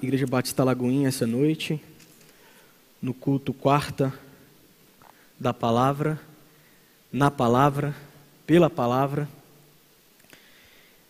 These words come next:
E antes de iniciarmos, eu gostaria que, mesmo assentados, eh, você pudesse fechar os seus olhos pra gente levar uma palavra a Deus em oração.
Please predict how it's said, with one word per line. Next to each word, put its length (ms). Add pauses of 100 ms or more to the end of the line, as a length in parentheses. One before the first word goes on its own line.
(120)
E 140
antes 260
de 540
iniciarmos, 960
eu 100
gostaria 720 (260)
que, 120
mesmo 260
assentados, 720 (1040)
eh, 440 (100)
você 220
pudesse 340
fechar 220
os 80
seus 240
olhos 440 (220)
pra 140
gente 180
levar 220
uma 160
palavra 440 (280)
a 40
Deus 280
em 100
oração. 380